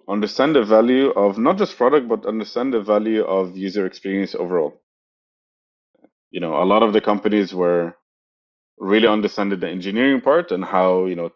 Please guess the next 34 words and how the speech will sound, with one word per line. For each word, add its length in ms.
tech 180
can 200
push 260
you 60
forward, 420
but 140
they 80
weren't 300
understanding 720
how 560
the, 680
what 160
we 120
tend 280
to 100
call, 240
you 80
know, 140
customer 420
delight 380
is 200
really, 260
really 220
important. 320
In 120
a 60
way, 160
when 380
sometimes 600
the 80
decision 540
of 140
a 60
customer 540